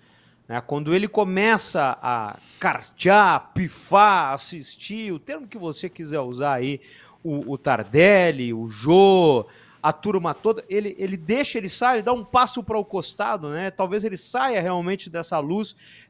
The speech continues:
desse protagonismo e começa a servir os companheiros.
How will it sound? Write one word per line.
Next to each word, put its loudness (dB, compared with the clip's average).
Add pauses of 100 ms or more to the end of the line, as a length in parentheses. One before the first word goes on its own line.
desse 0
protagonismo -4
e -10
começa -2 (360)
a 0 (100)
servir -2
os -4
companheiros. -6